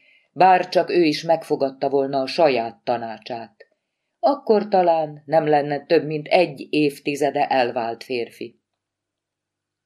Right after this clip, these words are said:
„Bármi fejlemény a Seaton ügyben?” kérdezte Jack, miközben követte őt a lépcsőn.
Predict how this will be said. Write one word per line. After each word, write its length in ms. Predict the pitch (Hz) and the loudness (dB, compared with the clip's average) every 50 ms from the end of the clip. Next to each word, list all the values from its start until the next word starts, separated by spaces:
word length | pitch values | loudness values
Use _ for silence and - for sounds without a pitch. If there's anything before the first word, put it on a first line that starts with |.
| _ _ _ _ _ _ _ _ _ _ _ _ | _ _ _ _ _ _ _ _ _ _ _ _
„Bármi 520 | - 127 165 196 214 226 233 220 208 220 | -4 0 4 6 6 6 6 4 2 0
fejlemény 640 | 214 208 190 185 180 180 185 175 175 175 175 175 175 | 0 2 2 2 4 2 2 0 0 -4 -6 -6 -6
a 60 | 147 156 | -8 -8
Seaton 520 | 156 - 170 156 147 151 156 151 160 156 - | -6 -6 -4 -4 -4 -6 -8 -12 -12 -10 -6
ügyben?” 680 | - 156 151 135 131 151 147 151 160 160 160 _ _ _ _ | -6 -4 -4 -4 -4 -4 -4 -4 -6 -8 -16 _ _ _ _
kérdezte 580 | - 147 135 131 135 139 135 135 - - 143 139 | -2 0 0 0 -2 -6 -8 -6 -6 -6 -6 -2
Jack, 380 | 139 143 151 151 _ - - _ - - - - _ - | -2 -2 -2 -4 _ -20 -20 _ -20 -20 -20 -20 _ -8
miközben 520 | 151 156 156 160 156 156 143 165 151 156 | -6 -2 0 0 0 2 2 0 0 2
követte 460 | - 196 165 160 151 156 - 156 143 | 0 2 2 2 0 0 0 0 2
őt 220 | 143 143 139 139 139 | 2 2 0 0 0
a 60 | 139 | 0
lépcsőn. 680 | 139 135 127 127 127 - - 131 127 120 123 123 _ | 0 0 -2 -4 -8 -12 -10 -8 -8 -10 -12 -16 _